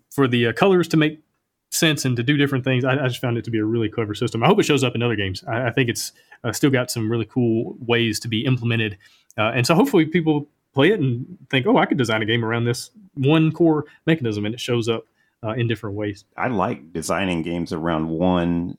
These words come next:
Speaker 2: simple core mechanism that is fairly universal for the whole game. That way, once you learn that, you pretty much know the game, you know?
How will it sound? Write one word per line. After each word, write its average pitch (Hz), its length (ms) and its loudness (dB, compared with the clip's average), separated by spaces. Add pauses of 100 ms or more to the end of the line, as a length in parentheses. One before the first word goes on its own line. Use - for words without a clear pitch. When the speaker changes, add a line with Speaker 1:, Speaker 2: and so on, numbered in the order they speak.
Speaker 2:
simple - 400 -4
core 82 600 -4
mechanism 76 680 -4
that 73 180 -4
is - 400 -10
fairly 85 320 -2
universal 78 540 -4
for - 180 -14
the 64 140 -10
whole 82 200 -6
game. 78 320 -6
That 78 180 -4
way, 80 340 -4
once 98 240 -2
you 92 60 -4
learn 76 280 -2
that, 76 340 -6
you 82 100 -12
pretty - 260 -12
much 76 240 -10
know 76 220 -6
the - 100 -12
game, 69 460 -12
you 67 80 -12
know? 78 260 -12